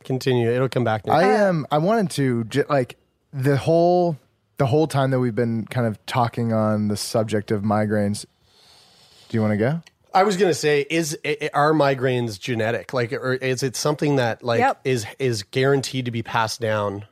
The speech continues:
Speaker 3: It's not a guarantee, but it's more likely if you have a parent with migraines that you're going to get migraines as well.
Speaker 1: It's a, yeah, okay.
Speaker 3: Yeah.
Speaker 1: Almost a guarantee. I, you s-, you said you take Zoloft, and I don't know, I
Speaker 3: Correct.
Speaker 1: don't think we covered this, but maybe, maybe we did.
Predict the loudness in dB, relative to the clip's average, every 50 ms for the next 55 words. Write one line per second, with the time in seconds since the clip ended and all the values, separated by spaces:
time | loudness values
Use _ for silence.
0 | -14 -6 -2 -2 -2 0 0 0 0 0 0 2 2 2 2 2 0 -2 -2 -4
1 | -6 -4 -4 -2 0 2 2 2 0 0 _ _ -2 -2 0 0 0 0 2 2
2 | 2 2 2 0 0 0 -2 -2 -2 -2 -2 -4 -2 -2 -4 -2 0 0 0 0
3 | 0 -2 -2 -2 -2 -2 -2 -4 -4 -4 -4 -4 -4 -2 0 0 2 0 0 0
4 | -2 -2 -2 -2 -2 -4 -4 -6 -8 -12 -20 _ _ _ _ _ -2 0 2 2
5 | 2 0 -4 -4 -2 -2 -2 0 0 -2 0 0 -2 -2 -2 -2 -4 -4 -4 -6
6 | -6 -6 -6 -6 -6 -8 -8 -10 -8 -6 -6 -4 -4 -4 -6 -8 -6 -6 -4 -2
7 | -2 -2 -2 -2 -2 0 -2 -2 -4 -4 -4 -4 -2 -2 -4 -4 -4 -6 -4 -4
8 | -4 -4 -4 -4 -4 -4 -4 -6 -8 -10 -12 -14 -6 -2 -2 -2 -2 -2 -8 -12
9 | -8 -4 -2 -2 0 0 -2 -2 -2 -2 0 2 2 2 2 0 -2 -2 0 -2
10 | -2 -2 -4 -4 -2 0 0 0 0 -2 -4 -4 -4 -2 0 2 2 2 0 0
11 | 2 2 2 0 -2 -2 -2 -4 -4 -4 -4 -4 -4 -4 -4 -8 -4 -4 -4 -4
12 | -4 -6 -8 -8 -6 -6 -6 -2 -2 -2 -4 -4 -4 -4 -2 -2 -2 -2 -2 -2
13 | -4 -4 -6 -6